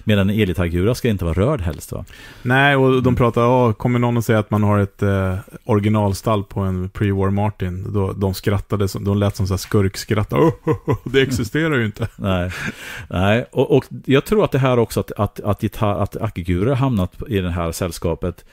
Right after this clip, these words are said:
Speaker 1: tror jag väldigt mycket hänger på också att det man sett sista tio femton åren, hur, hur gitarrförsäljningen på Akegura-sidan har ökat väldigt mycket.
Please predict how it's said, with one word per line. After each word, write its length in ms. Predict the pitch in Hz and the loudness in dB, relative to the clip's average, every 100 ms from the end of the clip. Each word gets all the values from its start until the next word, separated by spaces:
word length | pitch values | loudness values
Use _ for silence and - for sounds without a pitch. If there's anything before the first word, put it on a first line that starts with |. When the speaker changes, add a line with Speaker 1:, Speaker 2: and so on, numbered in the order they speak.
| _ _ _ - | _ _ _ 0
Speaker 1:
tror 120 | 107 | 4
jag 60 | 101 | 4
väldigt 220 | 101 - | 2 0
mycket 200 | 98 95 | -2 0
hänger 240 | 87 87 | -2 -2
på 180 | - 90 | 0 -2
också 200 | 82 - | 0 -2
att 260 | 82 - - _ _ _ _ _ | -4 -4 -20 _ _ _ _ _
det 100 | 107 | 0
man 140 | 104 | 2
sett 280 | 101 135 151 | 2 2 0
sista 260 | - 170 107 | -2 -2 -2
tio 300 | - 107 90 | 0 0 0
femton 300 | 92 82 87 | -4 -4 -4
åren, 280 | 80 82 82 | -4 -4 -2
hur, 240 | 95 87 | -2 -4
hur 340 | 92 90 85 80 92 - _ _ 107 101 104 | -4 -4 -4 -8 -12 -18 _ _ -12 -6 -2
gitarrförsäljningen 880 | 101 85 - 95 - 87 80 117 127 | -2 -4 -12 -10 -2 -2 0 -4 -2
på 140 | 107 | -4
Akegura-sidan 680 | - - 87 78 73 90 107 | -4 -8 -8 -6 -4 -2 -2
har 180 | 170 143 | -2 -2
ökat 300 | 95 90 - | -2 -6 -6
väldigt 160 | 71 | -4
mycket. 380 | 87 80 - 73 | -6 -6 -8 -10